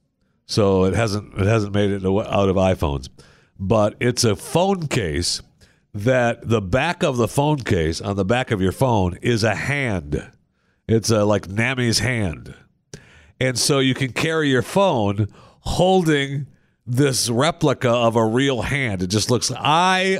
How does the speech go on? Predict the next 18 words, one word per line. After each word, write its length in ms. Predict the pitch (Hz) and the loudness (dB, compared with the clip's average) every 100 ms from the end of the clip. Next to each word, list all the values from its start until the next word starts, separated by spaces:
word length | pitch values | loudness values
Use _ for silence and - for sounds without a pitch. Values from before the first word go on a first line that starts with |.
| - | -4
love 480 | - 147 151 160 139 | 0 2 4 2 2
this 220 | 123 113 120 | 0 2 2
idea. 580 | 110 104 101 87 73 - - - | 2 2 2 2 0 -6 -16 -4
Now, 100 | 139 | 0
I 80 | 151 | 0
know 140 | 190 185 | 2 2
a 20 | |
lot 180 | 165 156 | 2 2
of 60 | |
you 80 | 135 | 2
are 40 | |
gonna 160 | 127 117 | 2 0
think, 220 | 117 110 | 0 0
"Ooh, 1000 | 143 214 294 294 202 127 101 90 80 78 - - _ _ _ _ _ _ _ _ _ _ _ _ | 2 2 4 4 6 6 6 4 4 0 -4 -18 _ _ _ _ _ _ _ _ _ _ _ _
you're 160 | 135 135 | 0 2
holding 200 | 185 165 | 2 2
somebody's 320 | 170 160 131 | 2 4 4
hand?" 320 | 156 175 | 2 0